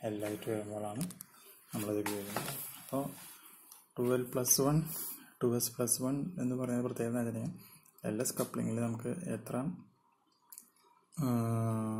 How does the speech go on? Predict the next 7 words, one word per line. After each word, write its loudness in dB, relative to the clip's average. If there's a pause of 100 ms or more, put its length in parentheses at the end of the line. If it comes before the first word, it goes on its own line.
(1000)
type -4
of -6 (200)
multiplicities -2 (180)
available -4 (100)
ആണ് 0 (1400)
എന്നുള്ളതിൻ്റെ -2 (580)
അടിസ്ഥാനത്തിലാണ്. -2